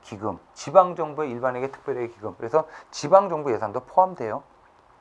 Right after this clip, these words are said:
그 다음에 삼 번에 보시면 이제 통합재정 수지할 때 융자, 융자.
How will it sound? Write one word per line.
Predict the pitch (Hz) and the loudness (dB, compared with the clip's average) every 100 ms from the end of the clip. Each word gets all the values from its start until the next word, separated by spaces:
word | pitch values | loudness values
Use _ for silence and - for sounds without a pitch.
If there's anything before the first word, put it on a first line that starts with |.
| _ _ _ _ - - - - | _ _ _ _ -18 -18 -20 -4
그 | 160 | 6
다음에 | 190 196 | 8 8
삼 | 226 233 | 6 8
번에 | 247 220 | 8 6
보시면 | 185 165 202 214 156 | 2 0 8 8 6
이제 | 127 | -2
통합재정 | - 285 285 277 180 175 | 4 10 10 8 0 0
수지할 | 180 165 156 117 | 0 2 4 4
때 | - | 2
융자, | 95 101 180 196 185 208 - - | -4 0 0 2 10 10 10 0
융자. | 107 131 120 123 160 | -6 -4 6 8 8